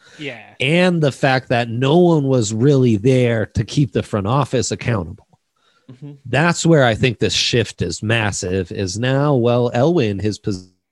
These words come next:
Speaker 2: position can keep the front office accountable. And that was the other thing. That was, Elway is the big, you know, albatross in all this because he's John freaking Elway.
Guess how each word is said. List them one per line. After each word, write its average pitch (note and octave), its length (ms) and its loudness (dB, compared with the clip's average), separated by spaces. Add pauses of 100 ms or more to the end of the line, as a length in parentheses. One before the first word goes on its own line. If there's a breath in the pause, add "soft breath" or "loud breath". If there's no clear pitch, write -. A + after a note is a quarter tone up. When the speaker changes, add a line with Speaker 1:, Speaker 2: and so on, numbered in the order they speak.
(140)
Speaker 2:
position G#2 440 -6 (680 soft breath)
can E3+ 400 2
keep - 360 -6 (200)
the G#2 100 -6
front A2+ 220 -4
office G#2 400 -4
accountable. G2+ 720 -4
And B2 140 -2
that D3+ 140 0
was C3 220 0
the A#2+ 180 2
other F#2+ 240 0
thing. F2+ 260 -18
That B2+ 240 0
was, C3 280 -2 (500 soft breath)
Elway F3+ 520 4
is C#3+ 280 2
the B2+ 200 2
big, A2+ 720 2
you A2+ 280 0
know, F2 520 -6 (280)
albatross B2+ 720 0
in F#2 140 -6
all E2 140 -10
this - 280 -18
because G#2+ 360 -6
he's F#2+ 200 -8
John A#2 360 -2
freaking G2+ 440 -4
Elway. F#2 520 -4